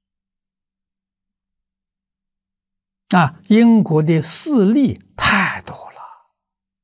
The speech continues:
啊，要收集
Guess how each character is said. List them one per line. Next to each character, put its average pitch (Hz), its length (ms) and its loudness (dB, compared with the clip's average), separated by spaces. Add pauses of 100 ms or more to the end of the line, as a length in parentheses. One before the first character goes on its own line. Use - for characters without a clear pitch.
(2500)
啊， - 380 -10
要 156 180 2
收 151 240 2
集 160 580 0